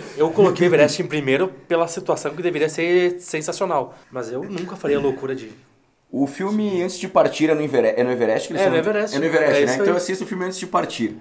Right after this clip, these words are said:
Speaker 1: Cara, é sensacional. Assistam.
Speaker 2: Fica, é, fica a dica. Não aparece muito o Everest, mas a cena que aparece
Speaker 1: É,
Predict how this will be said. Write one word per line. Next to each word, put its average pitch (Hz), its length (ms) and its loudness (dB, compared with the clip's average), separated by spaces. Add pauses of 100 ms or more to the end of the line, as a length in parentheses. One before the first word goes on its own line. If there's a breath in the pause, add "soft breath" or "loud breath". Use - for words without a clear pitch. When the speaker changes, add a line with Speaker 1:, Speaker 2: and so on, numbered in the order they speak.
(120)
Speaker 1:
Cara, 127 200 -4
é 113 40 -8
sensacional. 131 540 -8
Assistam. 123 360 -6
Speaker 2:
Fica, - 140 -12
é, 90 140 -6
fica 110 220 -8
a 139 40 -4
dica. - 300 -12 (160)
Não 160 140 2
aparece 233 340 2
muito 220 200 2
o 220 60 0
Everest, 170 380 2
mas 139 260 -4 (100)
a 139 80 -6
cena - 240 -4
que - 80 -10
aparece - 560 -8
Speaker 1:
É, 175 260 -6